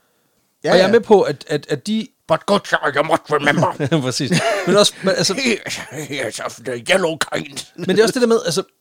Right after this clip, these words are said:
Speaker 2: jeg kan jo godt forstå, at de her, de mener måske selv, at de havde funktioner på skibet, fordi den ene, han hjælper med at
Speaker 1: Ja.
Speaker 2: få en båd i vandet. Godt nok elendigt. Og den anden, han er sådan, "Jeg styrer skibet. Jeg er en form for kaptajn." Øh,
Speaker 1: Ja.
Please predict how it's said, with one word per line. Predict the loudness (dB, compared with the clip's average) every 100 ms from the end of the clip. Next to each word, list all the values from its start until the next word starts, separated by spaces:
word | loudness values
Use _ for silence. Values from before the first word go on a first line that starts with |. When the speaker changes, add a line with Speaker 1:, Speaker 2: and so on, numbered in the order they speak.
| _ 0
Speaker 2:
jeg | 2
kan | 2
jo | 0
godt | 0
forstå, | 0 2 2
at | 2
de | -4
her, | -2 -2
de | -2 -2
mener | 0 0 -4
måske | -6 -4 -2
selv, | 0 0 -4
at | -10 -6
de | -4
havde | -2 -2
funktioner | -4 -2 0 0
på | -2
skibet, | -4 -4 -4
fordi | -6
den | -4
ene, | 0 0
han | 2
hjælper | 2 2
med | 0 2
at |
Speaker 1:
Ja. | 4
Speaker 2:
få |
en | 6
båd | 4 6
i |
vandet. | 0 0 -8 _ _ _ 0
Godt | 2 2
nok | -2
elendigt. | 0 0 0 -6 -8 -10 -8 0
Og | 2
den | 4
anden, | 2 2
han | 2
er | 2
sådan, | 0 -2 -2
"Jeg | -2
styrer | 0 2 2
skibet. | 2 -4 -6 -4 0
Jeg | 2 2
er |
en | 0
form | -2 -2
for | -2
kaptajn." | -4 -4 -2 -4 -6 -16 -20 -20 _ -4
Øh, | -2 -2 -6 _
Speaker 1:
Ja. | 2 4 4